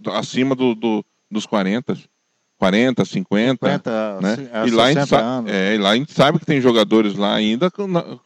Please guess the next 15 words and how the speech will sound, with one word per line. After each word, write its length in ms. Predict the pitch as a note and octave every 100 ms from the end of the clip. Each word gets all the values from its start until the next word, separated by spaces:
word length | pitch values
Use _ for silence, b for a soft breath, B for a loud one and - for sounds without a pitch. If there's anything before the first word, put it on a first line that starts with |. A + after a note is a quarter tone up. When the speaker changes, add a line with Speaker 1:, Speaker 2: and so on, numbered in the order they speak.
| _
Speaker 1:
chegando 360 | - A2+ A2 D#3
a, 160 | F3 -
a, 340 | A2+ A2 G2
a 40 | G#2
mais 300 | G#2 C#3+ E3+
de 100 | D3
sessenta. 640 | - A2 A2+ B2+ A#2 - - _ _ _ _ _ _ _ _ -
Tem 160 | G#2+
jogadores 600 | A2 A2 G2 G#2+ A2 F#2+ - _ _ _ _ _ _ _
que, 160 | - G2+
que 160 | - G#2
desfilam 640 | G#2 - - C3+ D3+ A2+
o 40 |
seu 160 | - A2
talento 560 | G#2 G2 G#2 G#2+ G#2